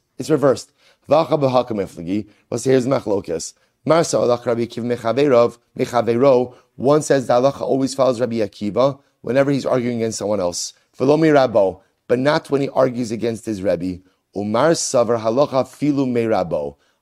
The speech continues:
Others say the halacha even follows Rabbi Akiva even when he argues with his Rebbe. And Rabbi say, we're assuming over here that Rabbi Tarfon is Rabbi Akiva's Rebbe. People say the other possibility is,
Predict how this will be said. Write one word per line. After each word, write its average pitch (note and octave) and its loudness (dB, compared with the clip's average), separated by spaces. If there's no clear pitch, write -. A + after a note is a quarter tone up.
Others D3 2
say C#3+ 0
the B2 0
halacha B2+ 0
even B2 -6
follows B2 0
Rabbi A#2+ -2
Akiva C3+ -4
even D#3 -4
when C#3+ -2
he - -6
argues A#2 -4
with A#2 -2
his G#2 -10
Rebbe. F2+ -2
And F2+ -12
Rabbi G2 -4
say, A2 -6
we're G#2 -2
assuming B2 -4
over A2 -6
here C3 2
that A2 -6
Rabbi G#2+ -4
Tarfon C3+ -4
is C3+ -6
Rabbi B2 -2
Akiva's A2 -8
Rebbe. F2 -2
People C#3 4
say C3 -2
the B2+ 4
other C3 4
possibility A2+ -2
is, A#2 -4